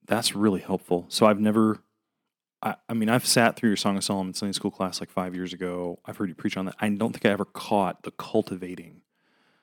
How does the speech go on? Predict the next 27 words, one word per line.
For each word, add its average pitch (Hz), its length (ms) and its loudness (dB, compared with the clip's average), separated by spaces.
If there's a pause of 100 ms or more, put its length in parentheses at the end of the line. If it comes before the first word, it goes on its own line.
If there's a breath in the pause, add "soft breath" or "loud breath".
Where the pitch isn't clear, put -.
(240)
uh, 101 220 -2
aspect 95 640 -4
of 98 120 -12
wisdom 92 520 -4
in 87 120 -8
a, 85 320 -14
in 92 80 -4
a 82 80 -10
relationship. 85 800 -6 (460)
But - 140 0
man, 113 300 0
it, - 120 -2 (560)
I 120 100 4
remember, 117 640 6
um, 90 460 -2
reading, 101 520 0 (1040)
uh, 90 260 -6 (320)
"Husbands, 107 420 2
love 101 120 4
your 98 80 2
wives 95 340 0
as 90 100 -4
Christ - 520 0
loved 95 260 0
the 110 80 -8
church, - 720 0 (140)
sacri-, - 500 -4